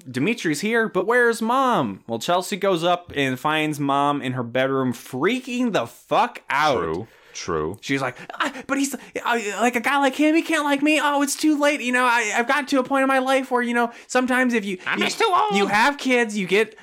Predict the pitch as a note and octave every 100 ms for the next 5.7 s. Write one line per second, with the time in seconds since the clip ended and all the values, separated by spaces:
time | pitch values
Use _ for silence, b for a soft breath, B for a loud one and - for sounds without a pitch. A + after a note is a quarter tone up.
0 | B G#3+ A3+ A#3 F#3+ D3 G3+ A3+ A3+ G#3
1 | A3 G#3+ G#3 F3 F#3 G3+ F#3+ F3 C#3+ G#2+
2 | C3 E3+ E3+ C#3 A2+ G2 B2 C3+ C3 B2
3 | A2+ D#3 G3+ D3+ B2+ C#3 E3 E3+ - B2
4 | C3+ C#3 E3+ D#3+ D3+ C#3+ D3 C3+ C#3 C3
5 | C#3 C3 B2 B2 B2+ A#2